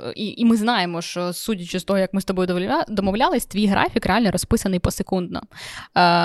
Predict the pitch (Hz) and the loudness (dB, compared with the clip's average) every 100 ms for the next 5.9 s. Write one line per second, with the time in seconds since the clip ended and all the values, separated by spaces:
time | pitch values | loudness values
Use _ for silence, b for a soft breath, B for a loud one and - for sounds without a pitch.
0 | 165 143 69 185 196 262 254 202 214 - | 2 -2 -2 0 0 0 0 0 -2 -2
1 | 196 - 202 160 - - 180 196 - 247 | -4 2 2 2 -2 0 0 2 -2 0
2 | 494 311 240 294 220 196 175 202 220 185 | 0 0 0 0 0 0 0 -2 -2 -4
3 | 175 - 269 - - 185 185 170 - 196 | -4 -4 -4 -6 -6 -6 -6 -8 -6 -6
4 | 208 175 - 180 - - 175 170 - - | -6 -8 -8 -10 -8 -8 -8 -8 -10 -12
5 | - - 208 220 226 208 220 208 | -10 -6 -6 -4 -6 -4 -4 -4